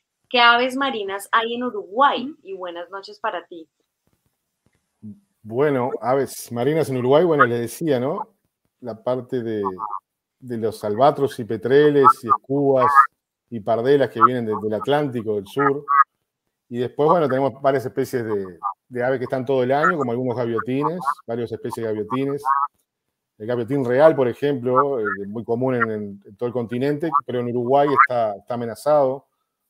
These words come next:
Speaker 3: porque se reproduce solo en unas islas, y en esas islas tiene problema con la gaviota cocinera que llamamos la gaviota,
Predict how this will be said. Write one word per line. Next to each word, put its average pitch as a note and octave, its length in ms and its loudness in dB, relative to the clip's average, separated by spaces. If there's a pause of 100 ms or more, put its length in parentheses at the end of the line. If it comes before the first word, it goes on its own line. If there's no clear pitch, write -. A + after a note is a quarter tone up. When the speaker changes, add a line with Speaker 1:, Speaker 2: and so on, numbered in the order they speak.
(140)
Speaker 3:
porque A2+ 320 -6
se A2+ 140 -4
reproduce B2 500 -2
solo C#3 240 2
en C3 60 0
unas B2+ 260 -6
islas, C#3+ 460 -4 (680)
y A#2 80 -8
en B2 60 -4
esas B2+ 260 -4
islas C3+ 220 -2
tiene C3+ 180 -2
problema B2+ 300 0
con A#2 160 -2
la A2+ 60 0
gaviota A#2+ 380 0
cocinera A#2+ 460 -2
que A2 60 -2
llamamos B2+ 320 -2
la G#2+ 140 -4
gaviota, G#2 680 -4